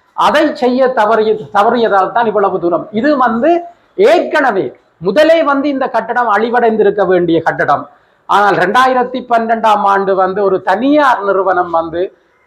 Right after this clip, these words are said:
யுத்தத்தால் வந்து பாதிக்கப்பட்டு மேற்கூரைகள், ஆ, சேதமடைந்திருந்த கட்டடத்தை தாங்கள் பொறுப்படுத்தி தங்-, அந்த கூரைகளை அமைத்து மரங்கள் போட்டு முற்று முழுதாக பரா-, திருத்தி அமைத்து கொடுத்து, கொடுக்கப்பட்ட இந்த கட்டடத்தை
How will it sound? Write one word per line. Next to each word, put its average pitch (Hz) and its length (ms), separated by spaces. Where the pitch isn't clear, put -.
யுத்தத்தால் 196 560
வந்து 175 280
பாதிக்கப்பட்டு 170 680
மேற்கூரைகள், 202 960
ஆ, 165 320
சேதமடைந்திருந்த 170 800
கட்டடத்தை 170 640
தாங்கள் 247 460
பொறுப்படுத்தி 180 680
தங்-, 190 200
அந்த 180 300
கூரைகளை 208 480
அமைத்து 175 480
மரங்கள் 185 460
போட்டு 143 540
முற்று 254 400
முழுதாக 226 600
பரா-, 202 340
திருத்தி 262 420
அமைத்து 190 380
கொடுத்து, 196 420
கொடுக்கப்பட்ட 190 680
இந்த 170 160
கட்டடத்தை 170 680